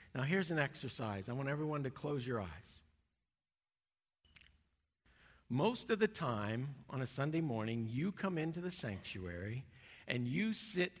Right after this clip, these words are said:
in basically the same place you always sit. If you are sitting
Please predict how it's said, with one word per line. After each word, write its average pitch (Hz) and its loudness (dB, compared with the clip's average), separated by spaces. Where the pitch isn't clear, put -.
in 135 0
basically 185 4
the 127 2
same 190 2
place 151 0
you 131 0
always 117 0
sit. 120 -2
If 156 0
you 226 6
are 254 10
sitting 190 8